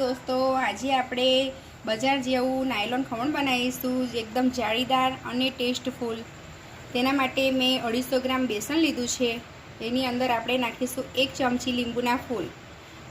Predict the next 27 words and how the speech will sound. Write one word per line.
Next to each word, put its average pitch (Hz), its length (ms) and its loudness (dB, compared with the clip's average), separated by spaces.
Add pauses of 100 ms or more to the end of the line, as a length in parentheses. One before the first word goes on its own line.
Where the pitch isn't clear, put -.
તમે 247 300 2
જોઈ 277 200 2
શકો 277 300 0
છો 277 160 -2
કે 285 100 0
મેં 269 160 -2
કેટલા 262 320 0
માપની 254 360 2
ચમચી 233 340 -4
લીધી 240 260 -4
છે, 247 220 2
એ - 100 4
માપનું 240 320 -4
તમારે 240 320 0
ખાસ 254 380 2
ધ્યાન 220 260 0
આપવાનું 214 460 -6
છે, 247 100 2 (640)
તો 254 160 6 (160)
જ 269 160 4 (180)
તમારું 247 460 2
જે 269 160 -2
ખમણ 254 360 0
છે 285 200 2
તે 254 140 0
કમ્પ્લીટ 240 420 2
જાળીદાર 247 440 4